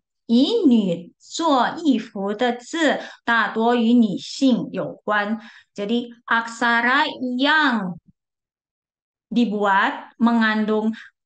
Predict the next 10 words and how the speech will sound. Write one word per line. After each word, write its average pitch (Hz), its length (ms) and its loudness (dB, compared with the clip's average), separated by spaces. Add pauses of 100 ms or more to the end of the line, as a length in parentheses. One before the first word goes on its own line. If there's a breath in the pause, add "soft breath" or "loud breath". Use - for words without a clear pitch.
komponen 254 560 2
atau 220 320 -2
radikal 208 480 -2
dari 196 320 -4
aksara 208 480 -4
ni 202 320 -2
ini 254 320 0 (320 soft breath)
kebanyakan 359 960 0
berkaitan 214 880 0
dengan 208 720 -2